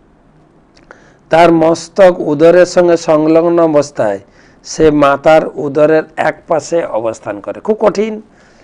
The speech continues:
পরিস্থিতি বলা হয়েছে। যদি কোনো, প্রভুপাদ টিকায় লিখছেন, যদি কোনো প্রাপ্তবয়স্ক মানুষকে সেই উদরস্থ শিশুটির মতো সর্বতভাবে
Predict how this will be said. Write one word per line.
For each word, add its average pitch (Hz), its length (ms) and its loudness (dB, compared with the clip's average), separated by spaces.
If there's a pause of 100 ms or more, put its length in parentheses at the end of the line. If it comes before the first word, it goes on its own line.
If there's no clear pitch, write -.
(260)
পরিস্থিতি 175 640 -2
বলা 139 240 2
হয়েছে। 113 260 -4
যদি 156 260 0
কোনো, 220 420 0 (340)
প্রভুপাদ 175 400 0 (120)
টিকায় 165 300 0
লিখছেন, 123 420 -6 (500)
যদি 156 300 0
কোনো 196 280 2
প্রাপ্তবয়স্ক 180 1080 2
মানুষকে 151 760 2 (1080)
সেই 180 460 2
উদরস্থ 165 720 0 (800)
শিশুটির 180 720 -4
মতো 170 380 0
সর্বতভাবে 156 1080 0